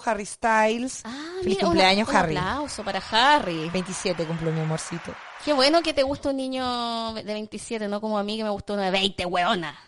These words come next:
Speaker 1: Mira, yo, yo llego hasta veinticinco, pero
Speaker 2: Sí.
Speaker 1: porque yo tengo cuarenta.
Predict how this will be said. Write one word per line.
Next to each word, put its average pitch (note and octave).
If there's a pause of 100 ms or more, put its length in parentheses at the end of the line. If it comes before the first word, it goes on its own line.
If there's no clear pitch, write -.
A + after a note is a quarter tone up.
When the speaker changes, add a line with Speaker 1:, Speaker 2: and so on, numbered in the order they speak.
(160)
Speaker 1:
Mira, G#3
yo, G#3+ (280)
yo G#3
llego D#4
hasta D#4
veinticinco, A#3
pero F3+
Speaker 2:
Sí. E3+
Speaker 1:
porque F3
yo G#3+
tengo A#3+
cuarenta. C#4